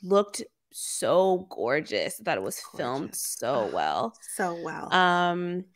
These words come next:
Speaker 1: and it was just fun. It had everything. It was fun. It was funny
Speaker 2: Fantastic.
Speaker 1: sometimes.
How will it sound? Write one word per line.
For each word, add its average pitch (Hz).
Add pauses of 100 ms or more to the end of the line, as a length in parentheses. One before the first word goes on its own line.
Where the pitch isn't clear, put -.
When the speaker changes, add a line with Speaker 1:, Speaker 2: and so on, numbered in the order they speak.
(180)
Speaker 1:
and 262
it 247
was 311
just 370
fun. 247
It 214
had 294
everything. 285
It 175
was 175
fun. 247
It 190
was 196
funny 208
Speaker 2:
Fantastic. 220
Speaker 1:
sometimes. 196